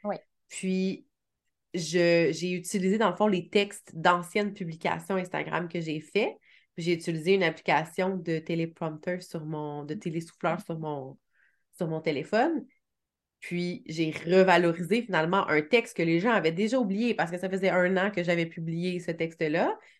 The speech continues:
Speaker 2: Je l'ai utilisé en le faisant parler. Évidemment, j'ai pas lu le texte, là. C'était quand même naturel comme façon de,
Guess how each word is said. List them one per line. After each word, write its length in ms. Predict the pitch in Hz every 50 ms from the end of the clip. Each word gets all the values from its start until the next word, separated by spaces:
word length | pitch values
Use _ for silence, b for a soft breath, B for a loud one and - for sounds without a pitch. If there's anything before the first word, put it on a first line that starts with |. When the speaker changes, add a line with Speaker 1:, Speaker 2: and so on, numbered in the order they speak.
| b b -
Speaker 2:
Je 100 | 170 180
l'ai 140 | 196 226 240
utilisé 680 | 233 233 - 247 240 220 214 208 190 220 240 233 - -
en 140 | 170 180 185
le 80 | 180
faisant 280 | - 190 185 202 196 196
parler. 380 | 196 - 180 180 180 190 208
Évidemment, 360 | 196 175 165 175 170 185 208 214
j'ai 140 | 175 170
pas 140 | 165 170 170 170
lu 260 | 165 170 190 202 196
le 200 | 180 180 175 -
texte, 300 | - 220 208 208 - -
là. 80 | 190
C'était 140 | 185 - 165
quand 120 | 165 160 160
même 120 | 165 175
naturel 600 | 180 165 165 165 - 202 180 190 208 208 208 202
comme 220 | 202 202 170 170
façon 320 | 165 160 160 160 - 196 190
de, 280 | 185 180 170 160 156